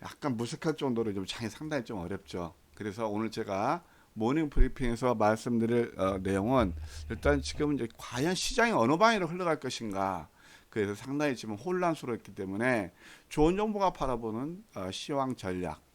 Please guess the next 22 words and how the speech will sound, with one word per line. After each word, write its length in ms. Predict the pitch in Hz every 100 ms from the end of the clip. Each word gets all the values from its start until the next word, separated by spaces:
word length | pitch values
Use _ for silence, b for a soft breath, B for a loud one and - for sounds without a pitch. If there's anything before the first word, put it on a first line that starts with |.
| _
또 160 | 127 113
그에 240 | 131 143
따라서 640 | 143 120 110 143 156 151 B B B
오늘 200 | - 127 135
우리가 320 | 123 143 135
어떻게 480 | 120 117 160 165 147
대응할 340 | 139 127 113
것인가, 600 | 107 107 104 98 123 160 - B B -
예, 100 | 92
그런 320 | - 104 101
것들 380 | 95 - 113 110
설명드리고, 880 | 131 143 127 98 95 101 117 95 87 B B B B B B B B -
시장이 840 | - 233 233 254 262 226 120 185 277 _
지수가 580 | - 147 147 208 202 208
내려도 480 | 151 120 135 131 139
지금 220 | 135 135
종목별로, 880 | - 135 147 147 143 113 123 110 80 -
물론 360 | 107 131 214 170
뭐 160 | 131
지수, 240 | - 139 -
시장이 440 | - 202 196 190 165
뭐 260 | 123 113